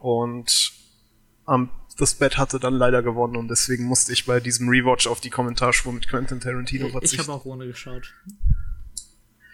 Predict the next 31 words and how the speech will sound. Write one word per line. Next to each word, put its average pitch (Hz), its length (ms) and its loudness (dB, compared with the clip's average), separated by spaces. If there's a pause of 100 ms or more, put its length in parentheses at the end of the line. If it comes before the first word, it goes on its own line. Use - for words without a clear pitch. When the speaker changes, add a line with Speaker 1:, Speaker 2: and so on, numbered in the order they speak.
(680)
Speaker 1:
Aber, 139 360 4
aber 147 160 6
ich, 143 240 2
ich, - 300 4
ich - 260 4
hatte 147 200 2
mal 123 180 6
reingehört, 123 480 2
ich 123 100 -2
hab 139 80 0
sie - 120 2
noch 131 120 4
nicht 131 180 2
komplett - 380 -2
gehört, 123 260 4
aber 123 180 2
es 117 200 2
gibt - 220 -4
Leute, 147 240 6
die 143 80 6
sagen, 139 260 4
das 131 140 2
ist - 180 2
dermaßen 143 1000 4
ein, 127 300 2
ein, 123 460 -2
also 127 240 2
die 135 140 2
driften - 400 2
auch 131 180 0
so 139 400 2